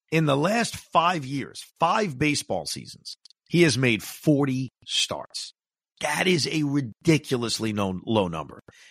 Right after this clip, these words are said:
In the last five seasons, he's thrown two hundred and nine innings. That is a ridiculously low number.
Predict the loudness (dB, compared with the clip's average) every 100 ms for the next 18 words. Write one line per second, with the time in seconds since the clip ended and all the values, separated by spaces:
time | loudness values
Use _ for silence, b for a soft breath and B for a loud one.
0 | B -4 -2 2 4 2 0 2 2 2
1 | -2 -6 -6 -6 -8 -12 b _ 2 2
2 | 4 2 2 0 2 2 2 0 -2 -4
3 | -4 0 0 0 -2 -6 -10 -14 -4 0
4 | 0 0 -4 -4 -4 -6 -4 0 0 0
5 | -2 -2 -4 -2 -2 -4 b b -6 2
6 | 2 2 0 -2 -6